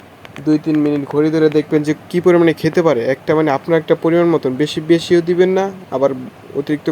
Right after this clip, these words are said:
কমও দিবেন না, কারণ বেশি দিলে আবার দেখবেন উপরে ভেসে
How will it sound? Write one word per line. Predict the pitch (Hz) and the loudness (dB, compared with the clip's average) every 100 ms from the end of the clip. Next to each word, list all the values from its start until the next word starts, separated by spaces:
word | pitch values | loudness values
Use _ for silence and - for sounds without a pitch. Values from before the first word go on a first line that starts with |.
| 160 | 0
কমও | 151 139 127 | 2 2 -2
দিবেন | 117 101 | -6 -8
না, | 95 - - - - - - | -14 -18 -20 -20 -20 -10 -2
কারণ | 135 135 | -2 0
বেশি | 156 151 | 0 0
দিলে | 170 175 | 0 2
আবার | 175 165 | 2 0
দেখবেন | 170 170 165 | -2 -2 -2
উপরে | 165 170 147 | 0 -2 0
ভেসে | 151 | -4